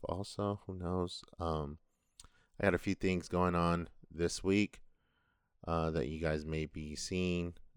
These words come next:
as well. I'll post them on my Instagram. Again,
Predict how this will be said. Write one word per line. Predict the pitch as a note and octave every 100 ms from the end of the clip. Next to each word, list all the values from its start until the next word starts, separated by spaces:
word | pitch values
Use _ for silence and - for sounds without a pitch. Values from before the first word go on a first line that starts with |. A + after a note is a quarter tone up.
| -
as | D#2 -
well. | E2+ F2 F2 E2+ -
I'll | E2 D#2+ D2+
post | E2+ D#2+ -
them | D#2+
on | D#2
my | D2+
Instagram. | - E2+ - D#2+ E2+ E2+ E2 - _ _ _ _ -
Again, | E2+ F#2+ F#2